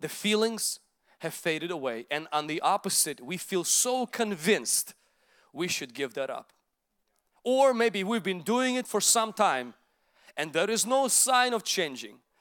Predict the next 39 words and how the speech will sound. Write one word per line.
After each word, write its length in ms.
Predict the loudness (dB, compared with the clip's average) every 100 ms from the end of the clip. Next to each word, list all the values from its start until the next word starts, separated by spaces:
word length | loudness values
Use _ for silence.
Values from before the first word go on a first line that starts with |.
| -4
Things 260 | -2 2 4
are 80 |
actually 420 | 4 2 0 -2 0
only 280 | 0 2 0
getting 340 | 0 0 -2
worse. 460 | -2 -2 2 0 -2 -14 -6 -2
And 160 | 0
you 80 | 0
feel 300 | 2 2 4
like 240 | 4 2
if 160 | -2 0
you 140 | 0
would 160 | 2 2
just 280 | 2 0 0
quit, 460 | 2 2 2 -4 -20 _ _ _ _ _ _ -6
things 240 | -2 0
will 120 | 0
get 180 | 0 0
better. 360 | 2 2 -4 -16 _ -16 -16 -18 _ _ _ _ _ _ _ _ _ _ -4
There's 220 | -2 -2
a 40 |
picture 540 | 0 0 0 -6 -8 -4
of, 320 | -2 -2 -8 _ _ _ -14
you 80 | -8
guys 140 | -4
probably 240 | -4 -4
saw 160 | -2 -2
the 100 | -4
picture 320 | -6 -6 -6
of 140 | -6 -8
two 100 | -8
people 340 | -8 -8 -8
digging 300 | -6 -8 -8
a 40 |
tunnel 380 | -6 -4 -4 -6 -10 -20 -8
in 220 | -6 -4 -4
under 220 | -2 -4
the 160 | -6 -6
ground. 460 | -2 -2 -2 -8